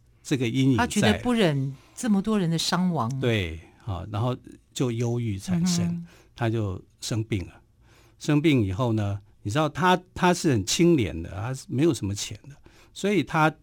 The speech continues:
Speaker 1: 过世之前，他把儿子找来，就说：我们家也没有什么钱，我也没有什么遗产留给你，啊，那但是呢，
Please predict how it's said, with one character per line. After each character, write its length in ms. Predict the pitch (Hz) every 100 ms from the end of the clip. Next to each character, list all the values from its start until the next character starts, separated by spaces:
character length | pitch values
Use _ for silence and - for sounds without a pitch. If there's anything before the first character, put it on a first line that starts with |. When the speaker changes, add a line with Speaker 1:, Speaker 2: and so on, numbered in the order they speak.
| _
Speaker 1:
过 240 | - 202 131
世 180 | - 117
之 140 | 117
前， 280 | 113 87 85
他 140 | 139
把 180 | 135 101 104
儿 140 | - 107
子 120 | 117
找 240 | 101 95
来， 240 | 104 101 - - - _
就 120 | -
说： 360 | 127 123 110 85 - - - -
我 80 |
们 80 | 110
家 180 | 131 151
也 60 | 127
没 120 | 113
有 80 | 117
什 100 | 110
么 80 | 92
钱， 240 | - 82
我 100 | 110
也 20 |
没 100 | 156
有 40 | 160
什 140 | -
么 60 | 104
遗 120 | 110
产 200 | - 101
留 180 | 98 95
给 200 | 98 90
你， 260 | 92 - _ _ _ _ _ _
啊， 200 | 85 85
那 200 | - 147 - _ _ _
但 180 | 175 147
是 280 | - 170
呢， 440 | 127 117 110 107